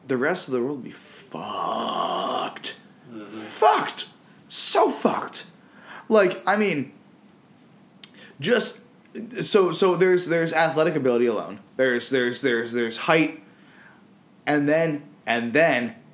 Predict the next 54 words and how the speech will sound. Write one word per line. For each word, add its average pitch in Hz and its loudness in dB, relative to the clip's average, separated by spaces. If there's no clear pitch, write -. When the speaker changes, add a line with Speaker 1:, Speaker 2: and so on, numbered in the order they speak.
Speaker 1:
there's 123 0
the 104 -2
shit - 0
talking. 98 -2
There's 127 2
the 127 -2
getting 143 -2
under 135 -2
people's 113 -6
skins, - -4
right? 113 0
Speaker 2:
Oh, 107 -2
yeah. 90 -10
Speaker 1:
Like, 127 0
like, 131 0
you 151 -2
know, 135 0
Speaker 2:
Football 143 4
Speaker 1:
Ronaldo - -4
Speaker 2:
players 117 -2
Speaker 1:
with 139 2
Speaker 2:
are - 2
Speaker 1:
his, 131 0
Speaker 2:
the - -12
best 110 -4
at - -14
that. - -12
Speaker 1:
with 156 4
his 135 0
huge 202 -2
fucking - -2
ego, 120 0
and 147 0
you, 135 -2
and 143 -2
you 131 2
put 185 0
some 190 0
of 180 2
these 160 0
football 156 2
players 123 2
against 120 0
him, 110 -2
and 143 2
they're 127 4
like, - -6
"Hey, 143 2
you're 135 -2
gonna 147 2
get 120 0
hurt 156 4
today, 165 4
bitch. 151 2